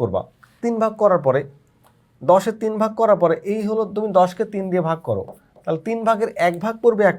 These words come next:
পাশে, তাহলে এই ten by three হচ্ছে এক পাশে, আর ten by three তার দুই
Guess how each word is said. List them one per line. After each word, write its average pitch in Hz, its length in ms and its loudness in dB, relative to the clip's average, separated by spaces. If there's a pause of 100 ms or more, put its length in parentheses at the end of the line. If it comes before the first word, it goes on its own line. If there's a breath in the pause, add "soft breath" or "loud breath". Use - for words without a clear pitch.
পাশে, 120 200 0 (380 soft breath)
তাহলে 190 200 4
এই 185 120 -6
ten 202 220 2
by 220 160 4
three 220 180 -4
হচ্ছে 214 160 -6 (160)
এক 175 140 -8
পাশে, 123 220 2 (360 soft breath)
আর 160 80 2 (180)
ten 202 120 0 (100)
by 214 180 4
three 233 180 -6
তার 202 200 4
দুই 202 120 0